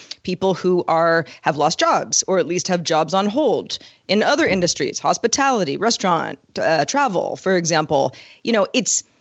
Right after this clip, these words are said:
it's not just gonna be like, "Hey, we need a bunch more people temporarily, so everybody come work for us. It's all gonna be great." I mean, it's more complicated than that, but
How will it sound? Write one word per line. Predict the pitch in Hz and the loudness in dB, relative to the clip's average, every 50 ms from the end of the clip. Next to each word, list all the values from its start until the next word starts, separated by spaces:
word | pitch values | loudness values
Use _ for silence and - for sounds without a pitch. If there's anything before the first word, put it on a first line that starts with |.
| - - | -14 -10
it's | 220 - 294 | -8 -4 -2
not | 349 320 | -2 -2
just | - 254 233 - | 0 -2 -2 0
gonna | - 220 208 | 0 0 0
be | 196 202 | 0 0
like, | 185 180 180 - _ | 0 0 -2 -4 _
"Hey, | - - - 370 370 330 | -8 -4 -2 0 0 0
we | 330 320 | 0 0
need | 330 339 320 | 0 0 0
a | 277 | 0
bunch | 311 311 - - | 0 -2 -2 -2
more | 277 294 294 | -2 -2 -2
people | 294 311 294 - 269 | 0 0 -2 0 -2
temporarily, | 240 269 277 233 - - 240 240 226 202 | 0 0 -2 -2 0 -2 0 0 0 0
so | 185 - 214 | 0 0 0
everybody | 240 247 226 233 226 | 0 0 0 -2 0
come | 226 233 220 | 0 0 0
work | 208 208 190 | 0 -2 -2
for | - 226 | -2 -2
us. | 208 202 - - | -2 0 0 -2
It's | 170 - | -2 0
all | 202 190 190 180 | 0 0 0 0
gonna | 165 165 156 | -2 -4 -4
be | 147 151 | -6 -6
great." | 143 226 269 247 180 131 - | -4 -2 0 0 0 0 -2
I | 135 | -2
mean, | 180 190 180 175 | -4 -2 -2 -4
it's | - - | -2 -2
more | 208 202 196 | -2 -2 -2
complicated | - - 180 180 - 208 - - 226 220 226 196 | 0 0 -2 0 0 -2 -2 0 0 0 0 0
than | 233 226 226 | 0 0 2
that, | 226 226 247 240 190 | 2 2 0 0 0
but | - 214 196 - - | -2 0 0 0 -4